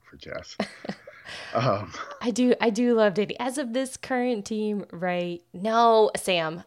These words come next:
Speaker 2: I gotta go Sam. Okay, I'm going
Speaker 1: Yeah.
Speaker 2: Sam. Mm-hmm.
Speaker 1: I, I don't think I was fully on the Sam train until about halfway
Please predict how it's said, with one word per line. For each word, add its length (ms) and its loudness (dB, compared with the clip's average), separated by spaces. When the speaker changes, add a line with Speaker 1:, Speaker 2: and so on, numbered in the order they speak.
Speaker 2:
I 60 2
gotta 200 6
go 140 -2
Sam. 340 -8
Okay, 220 -8
I'm 120 -2
going 120 2
Speaker 1:
Yeah. 100 4
Speaker 2:
Sam. 280 0
Mm-hmm. 140 -12
Speaker 1:
I, 180 0
I 80 2
don't 160 -6
think 160 -6
I 40 0
was 160 -8
fully 340 -6
on 120 -4
the 100 -6
Sam 380 -8
train 300 -6
until 240 -6
about 240 -10
halfway 460 -6